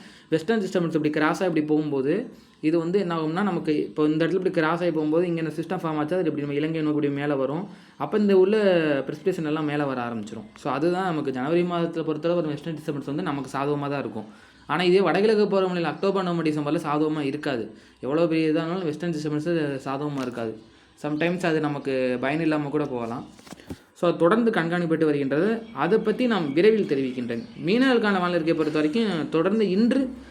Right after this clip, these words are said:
கடலுக்கு மீன் பிடிக்க செல்ல வேண்டாம். தொடர்ந்து கடல் காற்று நாற்பது முதல் ஐம்பது கிலோமீட்டர் வேகத்தில் வீசக்கூடும் என்பதால், தென் தமிழக மீனவர்கள், இலங்கை, தென்மேற்கு வங்காளம் மற்றும் கன்னியாகுமரி மீனவர்கள் கடலுக்கு மீன் பிடிக்க செல்ல வேண்டாம் என்று கேட்டுக்கொள்ளப்படுகிறார்கள். நாளை முதல் கடல் மீன் பிடிக்க செல்லலாம் என்று கேட்டுக்கொள்ளப்படுகிறார்கள்.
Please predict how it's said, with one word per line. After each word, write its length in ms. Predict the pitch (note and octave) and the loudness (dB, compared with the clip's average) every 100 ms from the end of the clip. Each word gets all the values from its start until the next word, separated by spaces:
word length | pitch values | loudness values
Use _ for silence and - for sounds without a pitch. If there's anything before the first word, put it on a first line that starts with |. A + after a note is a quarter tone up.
| - - | -20 -4
கடலுக்கு 380 | E3+ G#3 G3+ F3+ | 2 4 4 4
மீன் 200 | F#3 F#3+ | 4 4
பிடிக்க 220 | E3+ D#3+ | 4 2
செல்ல 240 | D#3 D#3 | 2 0
வேண்டாம். 200 | D#3 D#3+ | 0 -2
தொடர்ந்து 360 | D3 D3 G3+ G#3+ | -2 2 2 4
கடல் 220 | E3+ F#3 | 4 4
காற்று 360 | F3+ E3+ D3 A#2+ | 2 0 0 -2
நாற்பது 340 | C#3+ D#3+ F3 | 0 0 2
முதல் 160 | F3 E3 | 2 0
ஐம்பது 280 | D3+ D#3 | 0 2
கிலோமீட்டர் 320 | D#3 E3+ D3+ D3 | 2 2 0 0
வேகத்தில் 320 | C#3+ D3 C#3+ | 0 -2 -2
வீசக்கூடும் 360 | D3 D3 D3 C3+ | -4 -4 -6 -4
என்பதால், 320 | B2+ E3 G3+ | -4 -4 0
தென் 180 | E3 F3 | 0 0
தமிழக 280 | F#3 E3+ | 0 0
மீனவர்கள், 360 | D#3 C#3+ C#3+ B3+ - - - - D3 | 0 0 0 -2 -4 -14 -18 -8 0
இலங்கை, 360 | E3 E3+ F#3 | 2 2 2
தென்மேற்கு 400 | D#3+ D#3 F3 E3 | 0 2 2 2
வங்காளம் 260 | D3+ C#3+ F#3 | 0 -2 -4
மற்றும் 300 | D3+ B2+ G#2 - - - - | -4 -6 -8 -12 -20 -20 -2
கன்னியாகுமரி 520 | C#3 E3+ E3 D#3 D3+ | 0 0 0 0 0
மீனவர்கள் 420 | C#3 C3 D3 A3 | 0 -2 -2 -2
கடலுக்கு 320 | - C#3+ D3 | -2 -2 0
மீன் 180 | C#3+ D3+ | 0 2
பிடிக்க 200 | D3 C#3 | 2 0
செல்ல 260 | C3 C#3 D#3 | -2 0 2
வேண்டாம் 300 | D3 C#3 C3+ | 2 0 -2
என்று 60 | |
கேட்டுக்கொள்ளப்படுகிறார்கள். 680 | C3 C3 C3 C3 B2+ C#3 D3 | -2 -2 -2 -2 -2 -2 -2
நாளை 180 | D3 F3+ | 0 2
முதல் 240 | F3 F3+ E3 | 2 0 0
கடல் 340 | C#3 D3+ A2+ - - - - - - - - - - - - | 0 0 -2 -8 -20 -20 -20 -20 -20 -20 -20 -20 -20 -20 -6
மீன் 180 | D#3 E3+ | -2 0
பிடிக்க 220 | D#3 D3 | 2 0
செல்லலாம் 420 | - D#3 F3 E3 | 0 2 2 2
என்று 180 | C3+ B2+ | -2 -2
கேட்டுக்கொள்ளப்படுகிறார்கள். 880 | C3+ B2+ B2+ B2 A#2+ A#2+ A#2 B2 | -4 -2 -2 -2 -2 -4 -4 -4